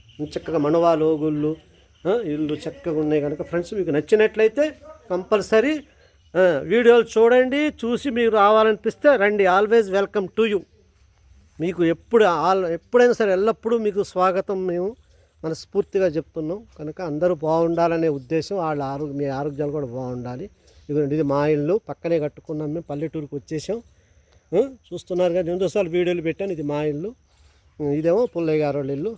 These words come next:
అదే వీరమ్మ గారి ఇల్లు. చాలా మంచిగా ఉంటుంది అమ్మ. ఆ, మమ్మల్ని కూడా మంచిగా చూసుకుంటారు, మేము కూడా వాళ్ళని బాగా చూసుకుంటాం. అలా అని ఏదో ఒకళ్ళ మీద ఒకళ్ళు ఏదో,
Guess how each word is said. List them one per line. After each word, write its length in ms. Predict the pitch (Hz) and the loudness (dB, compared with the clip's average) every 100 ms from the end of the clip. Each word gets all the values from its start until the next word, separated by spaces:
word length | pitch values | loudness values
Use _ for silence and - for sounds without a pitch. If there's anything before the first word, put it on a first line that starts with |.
| - | -10
అదే 140 | 143 165 | -8 -4
వీరమ్మ 380 | 156 151 147 | -4 -2 -2
గారి 220 | 143 139 139 | -2 -4 -4
ఇల్లు. 220 | 175 233 _ _ _ _ 143 | -6 -10 _ _ _ _ -12
చాలా 120 | 135 | -10
మంచిగా 360 | 139 143 156 | -8 -8 -6
ఉంటుంది 240 | 151 156 147 | -6 -4 -4
అమ్మ. 300 | 143 165 240 _ _ _ - _ _ _ - | -2 -2 -4 _ _ _ -20 _ _ _ -16
ఆ, 180 | 165 220 | -14 -12
మమ్మల్ని 360 | 185 147 147 143 | -6 -4 -2 -2
కూడా 160 | 147 | -4
మంచిగా 320 | 135 139 - 139 | -4 -6 -6 -6
చూసుకుంటారు, 560 | 143 131 143 131 185 | -6 -8 -8 -4 -2
మేము 180 | 165 156 | 0 0
కూడా 160 | 160 156 | 0 0
వాళ్ళని 240 | 147 143 | -2 -2
బాగా 240 | 131 135 | -4 -6
చూసుకుంటాం. 580 | 127 127 - 135 131 190 _ _ _ _ _ _ - | -6 -10 -14 -18 -18 -20 _ _ _ _ _ _ -4
అలా 160 | 156 165 | 0 2
అని 160 | 190 | 4
ఏదో 320 | 202 185 196 | 4 4 2
ఒకళ్ళ 200 | 170 185 | 0 -2
మీద 180 | 185 180 | -2 0
ఒకళ్ళు 560 | 180 175 165 160 156 147 | 0 -2 -2 -2 -2 -2
ఏదో, 220 | 147 | -6